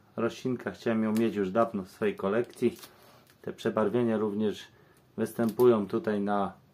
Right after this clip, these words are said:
łodydze liściowej. Takiej piękności. I jedziemy dalej. Słuchajcie, to jest bardzo super paczucha. E,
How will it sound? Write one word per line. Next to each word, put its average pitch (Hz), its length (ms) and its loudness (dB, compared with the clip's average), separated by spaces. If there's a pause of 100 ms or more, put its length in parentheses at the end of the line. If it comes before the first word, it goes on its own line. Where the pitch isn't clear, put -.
(120)
łodydze 104 400 0
liściowej. 120 680 4 (1400)
Takiej 98 300 -4
piękności. - 720 -6 (1160)
I 123 60 -2
jedziemy 101 360 4
dalej. 127 400 2 (2000)
Słuchajcie, 107 520 -8 (840)
to - 80 -10
jest - 240 -8
bardzo - 300 2 (1400)
super 139 340 0
paczucha. - 500 0 (1600)
E, 117 380 -2